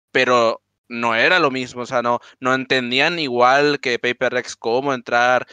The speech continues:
por qué zonas entrar, por qué zonas no, cómo tirar la utilidad, los timings, cuándo salir, cuándo retroceder, todo ese tipo de cosas que Paper Rex sí lo tiene. Entonces, ahí es cuando ves que sí es agresividad, sí es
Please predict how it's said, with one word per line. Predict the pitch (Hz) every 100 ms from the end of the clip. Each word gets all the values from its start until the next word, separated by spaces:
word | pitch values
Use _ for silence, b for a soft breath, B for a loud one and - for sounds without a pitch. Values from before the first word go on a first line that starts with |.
| B -
por | 113 101
qué | 123 131
zonas | - 135 135 127
entrar, | 123 120 117 123 123
por | 113 107
qué | 120
zonas | 135 127 117
no, | 120 123 123 117
cómo | 120 123
tirar | 120 120
la | 123
utilidad, | 127 123 120 117
los | 117 -
timings, | 123 123 127 123 117 117 - - B B
cuándo | 131 123 135
salir, | 135 127 127
cuándo | 131 123 127
retroceder, | 127 123 123 - 123 123
todo | 147
ese | 147 147
tipo | 147 180
de |
cosas | 165 147 160
que | 160
Paper | 151 147
Rex | 143
sí | -
lo | 135 139
tiene. | 123 113 107 _ b _
Entonces, | - 123 131 127 - B
ahí | 120 123
es | 143
cuando | 160 165
ves | 147
que | - 143 -
sí | - 139 151
es | 120 120
agresividad, | 131 123 139 135 139 139
sí | - - 120
es | 120 120